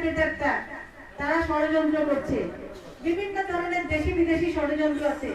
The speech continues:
সেই ষড়যন্ত্রের মাধ্যমে, মাধ্যমে দেশকে একটি অস্থিতিশীল করার চেষ্টা চলছে। তো সেই অস্থিতিশীল পরিবেশ থেকে বের হবার একটাই মাত্র উপায়,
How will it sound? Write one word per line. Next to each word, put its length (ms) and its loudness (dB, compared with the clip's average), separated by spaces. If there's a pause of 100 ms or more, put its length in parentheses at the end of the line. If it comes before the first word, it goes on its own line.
(540)
সেই 260 4
ষড়যন্ত্রের 600 2
মাধ্যমে, 320 2 (100)
মাধ্যমে 320 2 (120)
দেশকে 320 2
একটি 140 -4 (100)
অস্থিতিশীল 600 0
করার 300 0
চেষ্টা 260 -2 (100)
চলছে। 300 -2 (2000)
তো 80 -12 (100)
সেই 200 2 (200)
অস্থিতিশীল 560 0 (100)
পরিবেশ 320 2 (120)
থেকে 200 0 (1700)
বের 200 4 (100)
হবার 320 4 (340)
একটাই 380 4
মাত্র 200 2 (120)
উপায়, 280 2